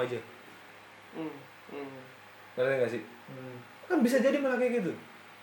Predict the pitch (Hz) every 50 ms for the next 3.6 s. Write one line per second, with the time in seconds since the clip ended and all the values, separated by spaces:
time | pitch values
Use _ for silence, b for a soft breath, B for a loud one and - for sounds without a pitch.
0 | - - - - - 165 180 165 143 139 139 - - - - - 120 123 139 160
1 | 160 160 - 160 151 147 123 - - - - 139 156 190 190 247 240 247 240 226
2 | 214 208 202 202 196 - - - - - - - - - 131 127 131 - 220 196
3 | - - 151 160 165 226 226 214 190 160 135 113